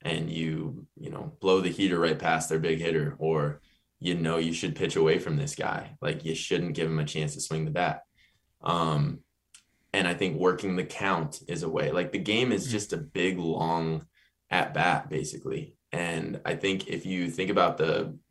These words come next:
Speaker 1: the other team's court, look at it as a strike zone. Like,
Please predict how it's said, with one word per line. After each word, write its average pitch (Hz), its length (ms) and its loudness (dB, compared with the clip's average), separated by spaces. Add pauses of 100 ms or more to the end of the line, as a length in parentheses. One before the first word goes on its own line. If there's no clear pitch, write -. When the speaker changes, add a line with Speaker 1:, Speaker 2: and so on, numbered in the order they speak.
(300)
Speaker 1:
the - 140 -4
other 87 200 2
team's 82 720 -4 (520)
court, 95 520 2 (380)
look 90 180 -4
at 107 140 6
it 98 80 8
as 90 100 0
a 80 60 -4
strike - 340 -2
zone. - 280 -10 (380)
Like, 87 220 0